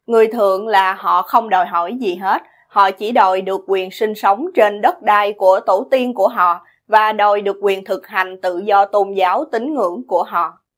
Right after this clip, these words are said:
Quý vị và các bạn vừa theo dõi chương trình cập nhật tin tức của Ngọc Thơ Thời báo chấm D với bản tin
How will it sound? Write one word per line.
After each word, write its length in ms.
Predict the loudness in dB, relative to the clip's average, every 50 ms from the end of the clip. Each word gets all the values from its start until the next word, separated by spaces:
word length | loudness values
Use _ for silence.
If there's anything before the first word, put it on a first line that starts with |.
| _ _ _ 0
Quý 140 | 0 2 2
vị 260 | 2 0 0 0 -2 -2
và 80 | -2
các 200 | -2 -2 -4 -2
bạn 280 | 0 0 -2 -2 -2 -4
vừa 160 | -2 -2 -2
theo 200 | -2 -2 -4 -4
dõi 300 | -2 -2 -4 -4 -6 -8 -4
chương 180 | -2 -4 -2 -2
trình 260 | -4 -4 -4 -4 -4
cập 180 | -6 -6 -6
nhật 120 | -6 -16 -14 -12
tin 180 | -12 -10 -8 -6
tức 200 | -8 -8 -8 -8
của 100 | -8 -4
Ngọc 200 | -4 -4 -4 -4
Thơ 220 | -8 -4 -2 -2 -2 -4
Thời 200 | -6 -8 -8 -6
báo 240 | -6 -6 -6 -6 -6 -6
chấm 180 | -6 -6 -4 -2 -4
D 20 | -2 -2 -2 -6 _ _ -4
với 280 | -2 0 0 0 -2
bản 260 | -2 -4 -4 -4 -8
tin 200 | -6 -4 -4 -4